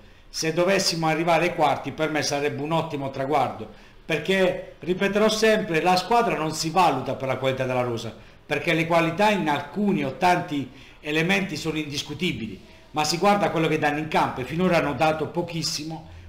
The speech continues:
tranne due o tre persone. E quando dico che Cuadrado è un essere speciale per quanto riguarda la Juve, è un fuoriclasse sempre sottovalutato, è la verità. Non abbiamo sbocco quando non c'è Cuadrado.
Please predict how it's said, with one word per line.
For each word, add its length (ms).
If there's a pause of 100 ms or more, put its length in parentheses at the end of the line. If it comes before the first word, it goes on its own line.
(100)
tranne 460
due 140
o 20
tre 160
persone. 560 (260)
E 160
quando 280
dico 260
che 180
Cuadrado 760 (1300)
è 120
un 180
essere 400
speciale 560
per 220
quanto 260
riguarda 400
la 80
Juve, 640
è 80
un 160
fuoriclasse 580
sempre 340
sottovalutato, 640
è 20
la 140
verità. 640 (280)
Non 180
abbiamo 340
sbocco 400
quando 220
non 100
c'è 160
Cuadrado. 520